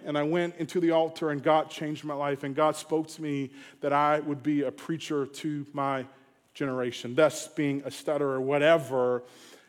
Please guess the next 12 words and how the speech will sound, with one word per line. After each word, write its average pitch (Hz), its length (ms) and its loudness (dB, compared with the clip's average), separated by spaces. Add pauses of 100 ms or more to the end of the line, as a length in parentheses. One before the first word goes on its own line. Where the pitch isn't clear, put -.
God 156 340 6
came 147 240 -4
close - 760 -8 (840)
to 143 100 -8
that 139 180 0
moment 131 380 -4
to 131 100 -12
me. 117 300 -10 (1000)
See, 180 420 -2 (140)
when 165 180 2
God 196 460 6
comes, 131 1040 -4